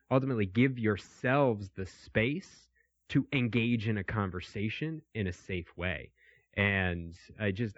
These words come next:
I just love the parallels to what you're saying, 'cause, you know, the, it's just so powerful how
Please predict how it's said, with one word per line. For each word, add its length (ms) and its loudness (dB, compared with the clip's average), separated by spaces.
I 80 0
just 220 -6
love 220 -4
the 80 -8
parallels 580 -8
to 100 -16
what 140 -8
you're 100 -18
saying, 320 -8
'cause, 160 -12
you 140 -6
know, 160 -10
the, 240 -14
it's 360 -18
just 260 -14
so 800 2
powerful 720 -2
how 440 0